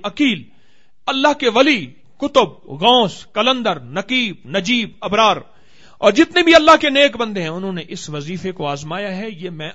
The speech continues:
اللہ والوں کی نسبت سے آپ کو بتا رہا ہوں، یہ میرا اپنا تجربہ نہیں، یہ صدیوں اور ہزاروں سالوں کے تجربے ہیں۔ یا رحمان، کیا؟ اور یا رحمان ایسا لفظ ہے،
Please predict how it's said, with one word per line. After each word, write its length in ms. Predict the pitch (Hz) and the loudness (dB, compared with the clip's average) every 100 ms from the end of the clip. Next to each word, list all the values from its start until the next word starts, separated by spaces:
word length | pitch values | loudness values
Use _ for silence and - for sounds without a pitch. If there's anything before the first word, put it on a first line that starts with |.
| - | -14
اللہ 200 | 165 190 | -12 -10
والوں 600 | 175 131 135 180 233 254 | -10 -10 -6 -4 -4 -6
کی 280 | 190 214 156 | -10 -14 -14
نسبت 400 | 143 175 170 - | -14 -14 -14 -14
سے 180 | - 135 | -14 -14
آپ 200 | 120 - | -16 -14
کو 100 | 127 | -14
بتا 300 | 127 143 175 | -10 -8 -6
رہا 80 | |
ہوں، 180 | 202 262 | -6 -8
یہ 140 | 202 180 | -8 -8
میرا 180 | 170 147 - | -8 -10 -12
اپنا 280 | - 226 | -14 -12
تجربہ 420 | 220 190 185 190 208 | -10 -8 -8 -6 -6
نہیں، 280 | 214 254 269 - - - - | -6 -8 -10 -18 -20 -20 -20
یہ 160 | 147 123 | -16 -16
صدیوں 600 | 120 - - 185 165 190 | -16 -16 -10 -10 -6 -6
اور 80 | 175 127 | -6 -8
ہزاروں 380 | 135 127 135 147 | -10 -10 -8 -10
سالوں 500 | 127 - 120 123 170 | -14 -14 -12 -10 -10
کے 100 | 156 | -14
تجربے 400 | 131 117 - - | -18 -20 -20 -20
ہیں۔ 200 | - 131 - - - - - - - - - - - - - | -20 -20 -20 -20 -20 -20 -20 -20 -20 -20 -20 -20 -20 -20 -18
یا 380 | 120 139 143 | -12 -10 -10
رحمان، 920 | 127 117 - 139 123 123 120 110 107 - - - - - - - - - | -10 -14 -16 -18 -16 -14 -16 -16 -18 -20 -20 -20 -20 -20 -20 -20 -20 -16
کیا؟ 140 | 160 214 269 - - - - - - - - - - - - - - - - - - - | -12 -12 -12 -20 -20 -20 -20 -20 -20 -20 -20 -20 -20 -20 -20 -20 -20 -20 -20 -20 -20 -14
اور 140 | 143 | -10
یا 220 | 160 170 | -6 -4
رحمان 340 | 190 190 190 190 | -4 -6 -8 -8
ایسا 260 | 180 190 | -10 -12
لفظ 300 | 196 165 160 | -12 -12 -12
ہے، 300 | 139 127 123 | -14 -12 -12